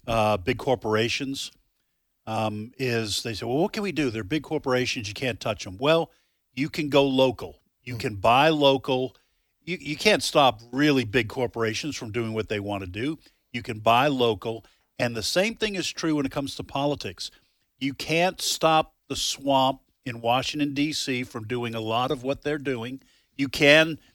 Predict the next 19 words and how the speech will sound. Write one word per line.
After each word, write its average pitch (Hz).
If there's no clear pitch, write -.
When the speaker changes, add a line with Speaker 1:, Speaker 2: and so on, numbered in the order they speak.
Speaker 1:
talk 135
to 165
your 165
congressman, 156
you 120
know, -
your 143
senator, 151
your -
senators, 143
your, 131
your 120
representative. 139
You 127
can 113
s-, -
fight 233
that 135
battle, 120